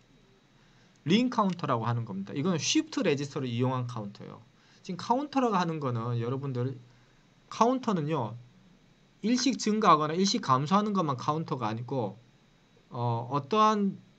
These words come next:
패턴이 일정한 주기로 반복되는 거를 카운터라고 이렇게 합니다.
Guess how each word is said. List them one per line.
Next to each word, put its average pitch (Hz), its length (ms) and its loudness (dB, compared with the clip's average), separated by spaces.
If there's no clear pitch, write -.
패턴이 226 680 0
일정한 269 460 2
주기로 190 280 0
반복되는 196 600 0
거를 160 180 0
카운터라고 143 800 -6
이렇게 - 240 -12
합니다. 92 360 -14